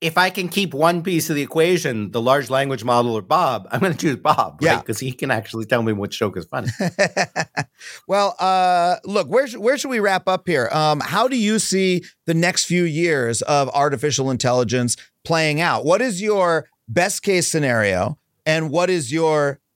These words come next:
Speaker 2: worst case scenario for the next five years, say? Like, what, what is the choice that we're facing right now in terms
Speaker 1: It,
Speaker 2: of how
Speaker 1: it's
Speaker 2: we
Speaker 1: funny
Speaker 2: approach
Speaker 1: you
Speaker 2: this?
Speaker 1: should ask that, 'cause in some of the public talks that I've been giving in the last couple of weeks, I started actually making two slides to illustrate that.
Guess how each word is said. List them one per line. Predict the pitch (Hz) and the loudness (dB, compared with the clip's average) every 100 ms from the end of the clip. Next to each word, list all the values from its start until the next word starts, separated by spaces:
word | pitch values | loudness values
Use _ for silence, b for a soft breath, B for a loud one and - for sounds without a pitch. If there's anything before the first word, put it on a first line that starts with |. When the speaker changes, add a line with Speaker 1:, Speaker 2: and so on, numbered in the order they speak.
| 113 | -6
Speaker 2:
worst | 117 135 180 202 - | -4 0 0 0 0
case | 156 131 | 0 0
scenario | - 127 113 107 101 95 95 | 0 0 2 2 2 2 0
for | - 151 147 143 131 B _ | -2 0 2 2 0 B _
the | 170 | -2
next | 196 - | -2 0
five | 185 160 135 | 0 0 0
years, | 135 127 | 0 0
say? | - 90 | 0 0
Like, | 101 | 0
what, | 120 175 | 0 0
what | 190 | 0
is | 208 | 0
the | 180 | -2
choice | 180 175 160 | -2 0 0
that | 156 | 0
we're | 120 | -2
facing | 117 120 107 98 | 0 0 0 0
right | 92 78 | 0 0
now | 82 | -2
in | 87 | -2
terms | 90 160 | 0 2
Speaker 1:
It, | - | 2
Speaker 2:
of | |
how | 117 | 2
Speaker 1:
it's | 117 | 2
Speaker 2:
we | |
Speaker 1:
funny | 110 214 | 2 2
Speaker 2:
approach | 214 | 2
Speaker 1:
you | 170 | 0
Speaker 2:
this? | |
Speaker 1:
should | - | 0
ask | 139 139 - | 2 0 0
that, | 117 104 | -2 0
'cause | - 117 B B | -2 -2 B B
in | - 143 | -4 0
some | 156 151 | 2 2
of | 151 | 0
the | 135 127 117 110 101 b _ | 0 2 0 -2 -8 b _
public | - 185 196 - | -2 0 0 -2
talks | 131 104 - | 0 0 0
that | 113 | 0
I've | 104 | 2
been | 110 101 | 0 0
giving | 117 107 | 2 2
in | 107 | 0
the | 104 | 0
last | 104 104 - | 0 0 -2
couple | 113 131 | -2 0
of | |
weeks, | 196 175 127 | 0 -2 0
I | |
started | 117 - 135 123 | -2 0 2 2
actually | 107 135 110 | 0 -2 0
making | 110 110 123 110 B B - | 0 2 0 -2 B B 2
two | 165 147 | 4 4
slides | - 131 131 110 87 | 0 2 4 2 -4
to | - | -6
illustrate | 107 113 104 - 92 | -2 0 0 0 -2
that. | 151 196 185 120 | 0 0 0 -2